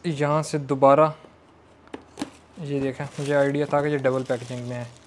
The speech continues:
ये क्या चीज़ है, ये बाद में देखते हैं। अच्छा जी, ऐसे करके बाहर निकाले।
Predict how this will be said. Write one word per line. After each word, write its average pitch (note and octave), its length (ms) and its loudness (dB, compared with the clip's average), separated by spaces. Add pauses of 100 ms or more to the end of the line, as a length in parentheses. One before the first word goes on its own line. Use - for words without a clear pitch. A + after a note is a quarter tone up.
(280)
ये C3 200 -4
क्या C#3 180 -6
चीज़ C3+ 300 -6
है, C3 80 -6
ये C3 100 -6
बाद B2+ 240 -4
में C#3+ 160 -6
देखते C3+ 300 -8
हैं। C3+ 120 -8 (480)
अच्छा D3 320 -10
जी, C3 140 -12 (920)
ऐसे F3 280 -4
करके D3 220 0
बाहर B2+ 260 0
निकाले। A#2+ 280 -6